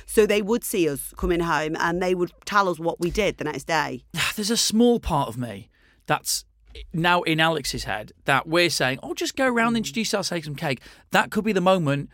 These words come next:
Speaker 2: where, you know, maybe it's not right to meet <laughs> this person. Maybe actually this is a creepy, spooky neighbour who you want to keep some distance in.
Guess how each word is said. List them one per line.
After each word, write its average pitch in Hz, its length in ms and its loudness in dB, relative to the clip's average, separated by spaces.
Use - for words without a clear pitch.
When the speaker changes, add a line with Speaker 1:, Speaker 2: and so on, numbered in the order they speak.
Speaker 2:
where, 139 600 2
you 151 120 -2
know, 123 180 -2
maybe 180 300 4
it's - 180 -2
not 165 280 2
right 139 300 2
to - 120 -8
meet 135 200 -2
<laughs> - 0 -
this - 200 -8
person. - 440 0
Maybe 180 360 6
actually 147 560 0
this 143 260 4
is 180 320 4
a 135 100 -4
creepy, 131 540 -2
spooky - 480 -4
neighbour 131 340 0
who 151 100 0
you 147 140 2
want 151 160 0
to 147 60 -4
keep - 220 -10
some 147 140 -10
distance 139 320 -6
in. 127 80 -8